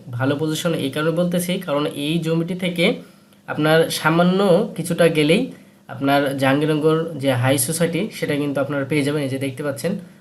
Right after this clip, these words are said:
অসংখ্য বহুতল ভবন। তো এই এরকম লোকেশনে আজকের এই জায়গাটা একদমই কম দামের মধ্যে আপনারা পেয়ে যাচ্ছেন।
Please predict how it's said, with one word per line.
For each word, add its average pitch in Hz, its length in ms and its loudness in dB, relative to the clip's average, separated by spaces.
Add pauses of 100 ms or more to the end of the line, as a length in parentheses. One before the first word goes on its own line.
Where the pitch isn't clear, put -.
(120)
অসংখ্য 165 420 2
বহুতল 143 360 2
ভবন। 135 380 2 (680)
তো 160 440 6 (840)
এই 127 400 0 (100)
এরকম 170 400 2
লোকেশনে 180 760 2 (100)
আজকের 143 340 -2
এই 160 80 4
জায়গাটা 160 360 4
একদমই 151 340 0
কম 151 300 0
দামের 151 200 0
মধ্যে 151 240 -4
আপনারা 151 300 -6
পেয়ে 160 180 0
যাচ্ছেন। 160 380 0